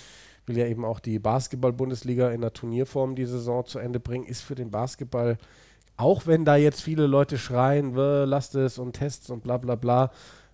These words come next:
ähm, eine große Chance, weil wenn du auf einmal neben Fußball die einzige Sportart bist, die gerade stattfindet, die im Fernsehen dann übertragen wird, ähm,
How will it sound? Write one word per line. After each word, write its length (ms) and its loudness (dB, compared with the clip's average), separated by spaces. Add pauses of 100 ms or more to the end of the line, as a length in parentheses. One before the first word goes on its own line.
ähm, 440 -2
eine 120 -2
große 360 -6
Chance, 360 -6
weil 140 -6
wenn 100 -6
du 80 -4
auf 180 -6
einmal 260 -2
neben 200 -2
Fußball 360 -4
die 120 0
einzige 400 -4
Sportart 720 -10
bist, 420 -14
die 60 -14
gerade 260 -10
stattfindet, 720 -8 (360)
die 60 -6
im 100 -6
Fernsehen 400 -4
dann 160 -8
übertragen 580 -10
wird, 260 -10 (640)
ähm, 380 -8